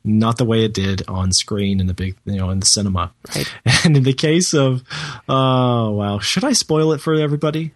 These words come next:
Speaker 2: Yeah, we'll just, we'll just say right here, and I, I've been toying with the idea of having some sort of spoiler her-, horn that we insert in post or something, but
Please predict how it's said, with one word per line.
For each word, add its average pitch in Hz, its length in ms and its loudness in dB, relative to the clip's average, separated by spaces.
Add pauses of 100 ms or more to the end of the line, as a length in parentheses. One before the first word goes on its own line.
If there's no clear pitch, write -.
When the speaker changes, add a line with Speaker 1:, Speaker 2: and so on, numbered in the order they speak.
(200)
Speaker 2:
Yeah, 180 120 4
we'll 165 140 6
just, 175 160 2
we'll 156 120 4
just 180 160 4
say 151 220 4
right 156 220 4
here, 143 180 6
and 147 160 4
I, 160 160 4
I've 175 80 6
been 196 140 6
toying 240 220 4
with 180 100 6
the 160 80 4
idea 139 200 4
of 123 60 0
having 127 200 0
some 135 180 -2
sort 131 120 2
of 120 80 0
spoiler 127 440 4
her-, 135 260 2
horn 143 300 4
that 139 120 2
we 127 140 2
insert 135 380 4
in 135 80 2
post 135 400 4
or 147 80 4
something, 143 320 2
but 143 200 2